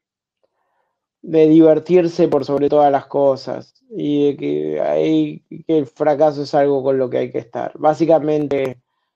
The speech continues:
eso y también, eh, entrar en, en definir,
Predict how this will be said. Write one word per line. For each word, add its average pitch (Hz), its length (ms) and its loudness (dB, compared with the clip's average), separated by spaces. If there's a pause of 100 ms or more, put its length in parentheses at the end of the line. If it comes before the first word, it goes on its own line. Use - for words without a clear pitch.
(400)
eso 202 680 4
y 147 120 0
también, 156 540 2
eh, 131 680 0 (680)
entrar 147 560 2
en, 120 680 -4 (1200)
en 151 180 2
definir, 151 760 0